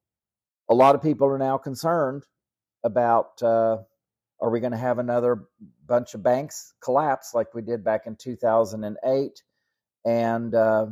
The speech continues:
a lot of the analysts who have looked at it said that they don't think that this particular collapse is going to set off,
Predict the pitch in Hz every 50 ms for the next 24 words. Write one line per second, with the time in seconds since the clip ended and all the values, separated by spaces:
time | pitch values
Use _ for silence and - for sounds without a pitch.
0 | - - 92 113 123 135 147 143 139 127 117 120 117 117 117 - - - 120 120
1 | 123 127 127 127 131 123 - - - - - - - - - - - 123 117 113
2 | 113 113 113 113 113 110 98 95 110 98 95 113 127 123 - - 110 107 104 104
3 | 95 - - - 110 107 90 104 101 - - 110 107 92 127 135 127 - - -
4 | 131 123 127 131 135 - _ _ _ _ _ _ _ _ _ _ - 101 - -
5 | 123 120 - - _ - 98 - - 120 - 113 117 110 107 104 - - 110 101
6 | 107 107 107 110 110 - - - - - 104 98 92 - 107 107 110 107 104 -
7 | 104 98 - - 113 107 107 107 107 107 107 -